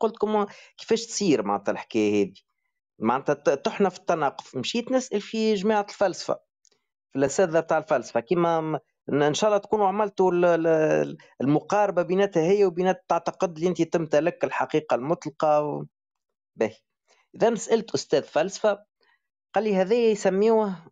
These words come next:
بالفرنسية، يسميوه paradoxe دي menteur، معناتها مت-، متلازمة ولا متناقضات الكذاب." اللي هي تقول، يجيك واحد كذاب يقول لك: "أنا راني إنسان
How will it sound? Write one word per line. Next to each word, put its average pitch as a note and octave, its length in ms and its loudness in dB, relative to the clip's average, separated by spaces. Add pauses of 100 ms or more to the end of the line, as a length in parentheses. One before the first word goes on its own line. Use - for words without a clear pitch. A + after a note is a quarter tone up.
(120)
بالفرنسية، D3 760 -2
يسميوه E3+ 400 0
paradoxe C#3+ 380 0
دي A#2+ 120 -2
menteur، A2+ 460 0
معناتها C#3+ 560 -2 (380)
مت-، B2 240 -2 (160)
متلازمة C#3 880 0
ولا D3 160 2
متناقضات C#3 920 -2
الكذاب." A#2+ 640 -2 (680)
اللي B2+ 140 -4
هي F#3 200 2
تقول، A3 560 -2 (140)
يجيك B2+ 400 -4
واحد - 280 0
كذاب D3 460 0
يقول D3+ 260 -4
لك: - 180 -4
"أنا D#3+ 220 0
راني C3 320 -2
إنسان G3+ 480 0